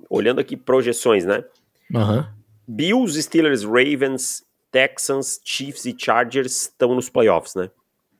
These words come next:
Speaker 2: Sim.
Speaker 1: Dá um, dois, três, quatro, cinco, seis. Basicamente é uma vaga que fica entre Broncos, com maior chance, Colts, Bengals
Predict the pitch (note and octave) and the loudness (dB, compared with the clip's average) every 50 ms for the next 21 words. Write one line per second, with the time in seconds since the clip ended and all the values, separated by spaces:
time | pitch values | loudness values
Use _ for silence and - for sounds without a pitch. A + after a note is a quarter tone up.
0 | _ _ _ _ _ _ _ - - A#2 A2 G#2 F#2+ - - - - _ _ _ | _ _ _ _ _ _ _ -6 -2 0 0 0 -2 -6 -14 -20 -20 _ _ _
1 | _ - _ _ _ - A2+ G2+ G2+ - - C#3 D3 D#3 D3 C3+ A2 A2 A2+ A2+ | _ -20 _ _ _ -2 0 0 0 0 -2 -6 -4 -2 -2 0 0 2 2 2
2 | G#2+ - - - C3+ C#3+ D3+ C#3 - - _ - - B2 C3+ D3 - - - D#3 | 0 -2 -4 -4 -4 -4 -4 -6 -8 -10 _ -2 0 2 2 0 -2 -2 -6 -4
3 | C#3+ D3 D3 D3 - _ _ _ _ _ _ _ _ _ _ _ - - - - | -2 -2 -4 -4 -8 _ _ _ _ _ _ _ _ _ _ _ -12 -8 -6 -4
4 | - C#3 C#3+ C#3 - C3+ B2+ - - - G2+ F2+ E2 - - - G#2 C3 C#3 - | -2 -2 -2 -2 -2 -4 -4 -2 2 2 2 2 2 -2 -6 0 2 2 2 2
5 | - - D3 C#3 C#3 C#3 C3+ - D3 C3 B2+ B2 A2+ F#2+ - - C#3 D3+ D3 E3 | 0 -2 -2 -2 -2 -4 -2 -2 -2 0 2 0 0 2 2 2 2 2 2 0
6 | D#3+ - - C3 - C3+ B2+ - C#3 B2 A#2+ A#2 - A#2 A#2 G2 F#2 F#2 A2+ C3 | -4 -2 -6 -8 -8 -8 -4 0 0 0 0 0 -4 -6 -8 -6 0 2 4 4
7 | D3+ E3 E3+ - - G3+ G#3 - - - A2+ G#2+ G2+ F2+ F2 F2 F#2 F#2 G2 G2 | 4 4 0 -2 -4 -4 -4 -4 -6 -4 -4 -4 -4 -4 -6 -8 -8 -8 -6 -2
8 | F#2+ F#2+ G2 G2 G2+ G2 - - A2 A2 C3 C#3 - - F3+ F#3+ - _ _ _ | 0 2 4 4 2 0 -2 -4 -4 -4 -4 -4 -8 -10 -12 -14 -16 _ _ _
9 | _ _ _ _ _ _ _ _ _ _ _ - - D3 D3+ E3+ F#3+ G3 F#3+ - | _ _ _ _ _ _ _ _ _ _ _ -6 0 2 2 2 2 -2 -4 -8
10 | - - - - _ _ _ - G2+ F#2 - C#3+ D#3 E3 E3 E3 E3+ F3 E3 C3+ | -8 -8 -8 -10 _ _ _ -16 -6 0 2 2 2 2 2 0 0 0 0 -6
11 | - | -8